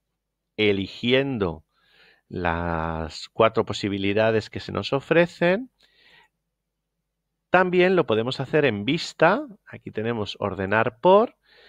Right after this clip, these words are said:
y aquí tenemos más elementos incluso de los cuatro básicos. Pero generalmente con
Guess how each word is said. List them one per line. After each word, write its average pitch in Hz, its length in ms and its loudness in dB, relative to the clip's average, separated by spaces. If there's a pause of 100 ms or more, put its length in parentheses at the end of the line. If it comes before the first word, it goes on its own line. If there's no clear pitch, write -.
(180)
y 151 120 -6
aquí 143 180 -4
tenemos 139 540 -2 (120)
más 123 400 0
elementos 110 640 0
incluso 131 840 -4
de 104 160 0
los 101 200 -4
cuatro 101 400 -2
básicos. - 640 -12 (460)
Pero 120 200 4
generalmente 165 1200 -2 (480)
con 113 340 4